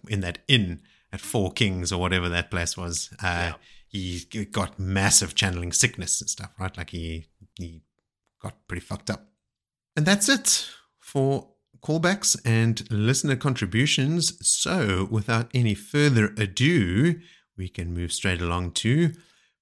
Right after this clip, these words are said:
Speaker 1: Previously on Blood and Ashes. <sighs> Egwene is introduced to Margideon and her silver jewelry and takes charge of the Forsaken immediately, putting the fear of the Amelin in her by instantly grasping and creating a gateway.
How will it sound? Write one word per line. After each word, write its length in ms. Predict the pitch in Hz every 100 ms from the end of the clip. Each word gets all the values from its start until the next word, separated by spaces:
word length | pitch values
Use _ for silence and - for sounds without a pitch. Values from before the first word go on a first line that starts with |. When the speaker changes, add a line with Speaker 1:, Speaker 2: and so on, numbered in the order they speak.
| -
Speaker 1:
Previously 720 | 175 170 117 - 87 80 73 78
on 240 | - 92 80
Blood 260 | 95 101
and 100 | 101
Ashes. 640 | 90 - - 69 - - - - - - _ _ _ _ _ _ _ _ _ _ _ _ _ -
<sighs> 20 | - - - - - - - _ _ _ _ _ - - - _ _ _ _ -
Egwene 360 | - 139 170
is 80 | 175
introduced 380 | 165 147 123 127
to 40 | 120
Margideon 540 | 110 101 117 139 113
and 100 | 101
her 100 | 104
silver 320 | - 127 104 95
jewelry 480 | 104 110 120 165
and 160 | 147 104
takes 220 | 127 113
charge 260 | - 117 113
of 80 | 104
the 80 |
Forsaken 420 | 101 104 110 101 95
immediately, 460 | 107 139 127 135
putting 240 | 123 175 151
the 80 |
fear 320 | 127 156 143 135
of 80 |
the 80 | 113
Amelin 420 | 113 113 110 104
in 120 | 101 98
her 120 | 101
by 180 | 98 95
instantly 500 | 143 127 120 113 104
grasping 500 | 110 107 104 110 101
and 120 | 90
creating 340 | 104 90 87
a 60 | 85
gateway. 440 | 107 123 139 127